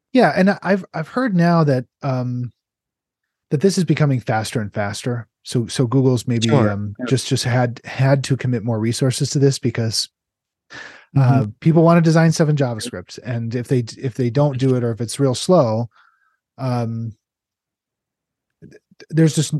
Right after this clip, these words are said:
Speaker 1: there's no way for Google to say, "Don't do this," or "Do it a different way," or, or "Have a different way for our crawler to see this stuff." Uh, there's just too many people using it, so they've gotten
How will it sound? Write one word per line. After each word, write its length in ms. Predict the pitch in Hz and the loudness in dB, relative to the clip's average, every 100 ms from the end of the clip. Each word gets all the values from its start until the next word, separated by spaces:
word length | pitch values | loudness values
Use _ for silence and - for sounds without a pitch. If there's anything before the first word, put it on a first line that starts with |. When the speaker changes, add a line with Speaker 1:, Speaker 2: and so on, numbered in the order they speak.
| 135 | 0
Speaker 1:
there's 240 | 151 131 | 2 4
no 100 | 147 | 4
way 160 | 139 135 | 4 4
for 160 | 135 | 0
Google 300 | 117 135 123 | -2 0 0
to 140 | 123 117 | 0 -2
say, 340 | - 117 110 107 _ _ - | -2 0 -2 -6 _ _ -2
"Don't 220 | 139 117 | 0 0
do 180 | 117 127 | 0 2
this," 340 | 120 117 110 | 2 0 0
or 140 | 120 104 | -2 -2
"Do 180 | 104 127 | 0 0
it 60 | |
a 40 | 117 | 0
different 320 | 117 - 107 | -2 -4 -2
way," 380 | 113 110 107 107 | 0 2 2 0
or, 300 | 101 98 95 | 0 -4 -6
or 160 | 120 | -6
"Have 240 | 92 117 117 | -2 0 0
a 40 | |
different 360 | 110 120 127 110 | 0 0 0 0
way 200 | 113 113 | 2 2
for 200 | - 110 | 2 0
our 120 | 104 | 0
crawler 380 | - 113 110 107 | 0 0 2 0
to 80 | |
see 160 | 101 123 | 0 0
this 180 | 110 107 | 0 0
stuff." 400 | - 110 107 - _ - _ _ _ | 0 0 -2 -10 _ -20 _ _ _
Uh, 100 | 123 | -4
there's 180 | 113 113 | 0 0
just 200 | 131 - | 0 0
too 100 | 135 | 0
many 160 | 113 | 2
people 240 | 110 110 101 | 0 -2 -2
using 320 | 95 101 98 | -2 -4 -4
it, 180 | 85 82 | -6 -8
so 200 | - 120 | -4 -2
they've 160 | 110 | 0
gotten 400 | 110 113 110 104 | 0 0 0 -6